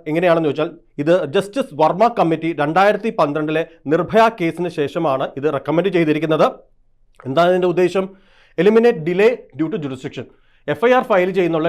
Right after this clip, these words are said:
ഡിലേ ഒഴിവാക്കലാണ് പ്രധാനപ്പെട്ട ഉദ്ദേശം. അതോടൊപ്പം തന്നെ കൃത്യമായിട്ടുള്ള പ്രോംപ്റ്റ് രജിസ്ട്രേഷനും വിക്ടിം പ്രൊട്ടക്ഷനും ഇതിൻ്റെ വേറൊരു, ആ,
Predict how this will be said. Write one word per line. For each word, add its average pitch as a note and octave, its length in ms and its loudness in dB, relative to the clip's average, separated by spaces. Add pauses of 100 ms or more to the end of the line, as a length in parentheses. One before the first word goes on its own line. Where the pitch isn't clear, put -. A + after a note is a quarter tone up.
(120)
ഡിലേ D3 220 0 (120)
ഒഴിവാക്കലാണ് D#3 580 2 (100)
പ്രധാനപ്പെട്ട D#3+ 420 0 (480)
ഉദ്ദേശം. C#3 380 0 (100)
അതോടൊപ്പം A3 440 4
തന്നെ E3 180 2 (560)
കൃത്യമായിട്ടുള്ള E3+ 600 2 (140)
പ്രോംപ്റ്റ് G3 360 2
രജിസ്ട്രേഷനും D#3+ 560 -4
വിക്ടിം D#3 240 -6
പ്രൊട്ടക്ഷനും F3 440 -6 (200)
ഇതിൻ്റെ D3 220 -2 (140)
വേറൊരു, E3+ 460 0 (400)
ആ, A#2 80 0